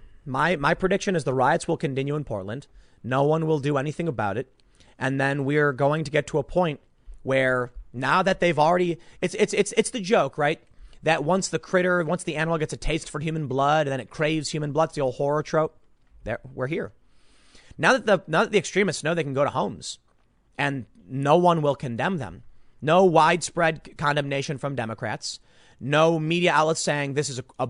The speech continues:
across, you know, across the line, stop this, it's horrifying. Nobody. They know they can get away with it. But they have to do it slowly. If Antifa randomly showed up to someone's house, say, last year and attacked her,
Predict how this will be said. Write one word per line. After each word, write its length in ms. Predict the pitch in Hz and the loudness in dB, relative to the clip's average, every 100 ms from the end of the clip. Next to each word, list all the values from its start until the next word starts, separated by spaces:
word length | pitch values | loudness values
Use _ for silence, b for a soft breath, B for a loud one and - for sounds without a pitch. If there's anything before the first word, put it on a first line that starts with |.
| 113 | -6
across, 440 | 127 - 156 151 - | -12 0 2 2 0
you 60 | |
know, 140 | 135 113 | -6 -8
across 360 | - 143 147 | -6 -2 0
the 100 | - | 0
line, 340 | 123 185 196 175 | 2 2 2 0
stop 480 | - - 190 190 | -2 4 4 4
this, 160 | 202 185 | 0 -2
it's 100 | 123 | -4
horrifying. 540 | 123 185 185 180 175 175 b b | 0 2 2 -2 -4 -8 b b
Nobody. 320 | 220 160 113 - - - - - - - - - | 4 4 -2 -12 -20 -20 -20 -20 -20 -20 -20 -10
They 140 | - 147 | -4 0
know 100 | 139 | 0
they 100 | 135 | 0
can 80 | |
get 100 | 123 | -2
away 160 | 120 117 | -2 -2
with 140 | 113 | -4
it. 120 | 92 - - b b b b | -10 -14 -20 b b b b
But 120 | - 143 | -4 -2
they 100 | 139 | -2
have 340 | 139 185 196 | 2 2 2
to 60 | 208 | -2
do 180 | 165 160 | 2 0
it 100 | - | 0
slowly. 720 | - - 175 196 165 95 - - b b b | -6 0 4 4 2 -4 -12 -20 b b b
If 180 | 175 - | -2 -2
Antifa 440 | - 226 269 302 254 | -2 0 0 0 2
randomly 480 | 160 156 165 170 160 | 2 0 0 -2 -2
showed 160 | 147 | -2
up 60 | 160 | -4
to 60 | 165 | -2
someone's 240 | 143 131 | -6 -4
house, 200 | 135 120 | -4 -4
say, 120 | 131 | -4
last 360 | 117 120 120 - | -4 -4 -6 -6
year 180 | 117 143 | -6 -6
and 120 | - | -8
attacked 380 | - 113 123 - | -8 -8 -6 -4
her, 220 | 185 | -4